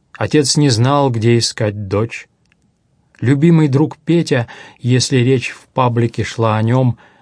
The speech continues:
наслаждался поздним счастьем, работая на власть. А где еще раздобудешь деньги на простое, человеческое, а не кочевое с цыганами?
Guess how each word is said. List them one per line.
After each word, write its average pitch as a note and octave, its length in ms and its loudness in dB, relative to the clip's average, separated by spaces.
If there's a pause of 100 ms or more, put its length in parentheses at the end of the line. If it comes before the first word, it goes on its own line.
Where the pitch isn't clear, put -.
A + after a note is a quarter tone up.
(120)
наслаждался B2+ 720 0
поздним A#2+ 460 0
счастьем, B2+ 760 -4 (280)
работая A#2 560 0
на G#2+ 160 0
власть. A2+ 520 -4 (680)
А C3+ 100 -4
где E3 220 2
еще D#3+ 260 0
раздобудешь A#2+ 640 0
деньги G2+ 560 -4 (360)
на A2 120 -2
простое, C3 840 0 (300)
человеческое, B2+ 1120 0 (280)
а G#2 100 -6
не B2 140 2
кочевое C3 600 0
с - 200 -8
цыганами? F#2 880 -6